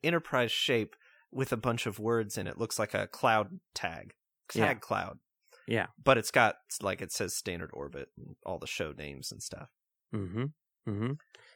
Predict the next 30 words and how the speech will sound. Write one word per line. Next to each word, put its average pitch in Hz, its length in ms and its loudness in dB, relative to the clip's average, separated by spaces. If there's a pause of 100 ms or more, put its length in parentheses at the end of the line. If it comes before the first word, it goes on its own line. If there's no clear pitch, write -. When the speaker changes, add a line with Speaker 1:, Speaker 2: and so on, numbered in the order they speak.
Speaker 2:
Yeah, 117 100 4
there, 123 260 4
there's 151 200 0
some 160 120 -2
cool 170 220 2
stuff, 214 340 -2
and, 107 120 4
and 113 140 4
hopefully, 127 680 2
hopefully 117 380 0
more 113 220 0
to 110 80 -2
come. 117 320 -2
If 87 100 -6
there's, 104 240 4
if 101 140 -2
there's 104 220 2
anything 120 400 2
that 95 180 -2
you 101 100 2
wanna 101 400 0
see, 90 520 -4 (520)
you 113 120 0
know, 107 120 4
they're, 101 260 4
they're 101 220 4
asking 101 420 4
people. 87 300 -6
They 87 160 -2
want 95 720 0